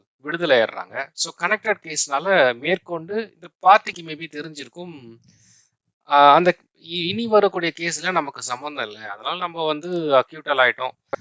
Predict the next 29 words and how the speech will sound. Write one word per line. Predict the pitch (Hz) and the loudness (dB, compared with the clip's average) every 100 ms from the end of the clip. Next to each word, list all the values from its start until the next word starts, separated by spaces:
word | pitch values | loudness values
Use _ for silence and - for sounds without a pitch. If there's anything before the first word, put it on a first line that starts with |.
| _ | _
நீதிமன்றம் | 143 147 139 127 123 117 | -16 -12 -8 -8 -10 -4
கால் | 131 139 | 0 0
பண்ணும்போது | 131 120 113 120 165 | -2 -14 -14 -16 -12
வர | 123 135 | -4 -2
வேண்டாம் | 135 113 110 107 _ _ - | -2 -4 -8 -12 _ _ -18
அப்படின்ற | 107 113 170 156 196 | -18 -16 -16 -8 -4
ஒரு | 165 170 | -4 -2
கன்க்ளூஷனுக்கு | 165 123 175 160 - 117 143 | -4 -4 -12 -12 -14 -4 4
அவரே | 123 127 143 | 4 4 -2
வந்திருப்பார். | 120 104 101 107 107 | -6 -12 -20 -20 -20
But | 117 - _ | -18 -20 _
நீதிமன்றம் | 143 180 202 185 165 139 | -18 -14 -6 -6 -4 -8
என்ன | 135 143 120 | -8 -10 -12
சொல்றாங்க? | 113 113 135 110 147 _ _ _ _ - _ _ - | -10 -8 -6 -8 -10 _ _ _ _ -20 _ _ -8
The | 127 - | -8 0
principle, | 208 214 226 185 104 - - - _ _ - | -2 0 -6 -6 -10 -12 -20 -20 _ _ -6
கோர்ட்டோட | 170 170 160 147 135 | -4 0 2 2 4
law, | 120 117 | 6 4
as | 110 - | 2 -6
per | 156 | -14
the | 160 | -16
court | 151 147 139 | -14 -14 -6
law | 135 120 127 _ | 0 2 2 _
principle, | 123 - 127 127 135 123 | -18 -18 -16 -18 -10 2
non-appearance | 160 208 190 175 175 180 170 | 4 6 4 2 -4 -8 -8
is | 170 - 123 | -10 -8 -4
response | - 190 185 | -4 0 0
to | 180 160 | -2 -8
a | 156 | -12